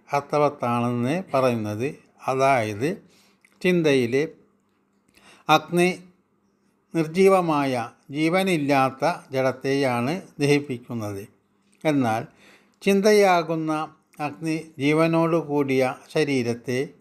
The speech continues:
തപിപ്പിച്ച് ജീവനുള്ള ജഡമാക്കി മാറ്റുന്നു.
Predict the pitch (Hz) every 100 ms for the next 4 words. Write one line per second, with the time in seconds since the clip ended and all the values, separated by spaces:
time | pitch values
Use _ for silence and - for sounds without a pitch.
0 | _ _ _ - 170 196 208 175 143 -
1 | 127 127 - 135 156 165 175 143 127 127
2 | 143 131 135 135 131 120 156 175 143 -
3 | 104 95 110